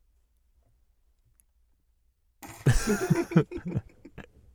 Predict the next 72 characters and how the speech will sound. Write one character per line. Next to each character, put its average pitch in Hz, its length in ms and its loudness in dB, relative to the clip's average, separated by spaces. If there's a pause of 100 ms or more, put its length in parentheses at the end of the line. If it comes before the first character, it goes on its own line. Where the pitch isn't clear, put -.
(640)
そ - 180 2
の、 143 120 6
今 160 380 10
も 139 320 8
う - 20 6
み 135 180 8
ん 214 100 6
な 226 120 10
に、 165 260 4 (600)
も 123 280 6
う - 240 2
ラ 147 200 8
モ 202 160 8
ス - 120 0
ポ 190 120 6
っ 185 60 6 (300)
て 202 80 6
い 196 40 10
う 190 60 8
こ 202 120 4
と 180 140 8
だ 139 260 6
け 233 120 8
を 196 60 12
言 165 160 10
っ - 20 4
て、 - 380 6
こ 226 120 6
の 247 80 10
後 190 200 8 (120)
何 185 260 8
も 208 80 6
言 196 100 8
わ 180 100 12
な 143 120 8
い 151 60 8
よ、 160 100 10
そ - 160 8
こ 147 140 8
の、 135 240 4 (500)
こ 151 120 6
の 151 120 8
件 147 420 6
に 110 80 2
関 104 220 4
し 95 60 -6
て 92 120 -2
は。 82 100 -2
だ - 160 0
け 165 100 2
ど、 147 180 10 (180)
も 127 160 8
う - 120 4
後 180 240 6
々 190 120 8 (160)
じ 151 200 4
ん 180 100 6
わ 185 140 10
り 131 220 4 (420)
感 117 240 4
じ 95 140 -2
て 123 80 4
い 98 100 2
た 110 100 4
だ 101 120 4
き - 80 -6
た 101 120 2
い 92 80 4
と - 80 -4
い 80 40 0
う 76 60 -2
か 76 220 -6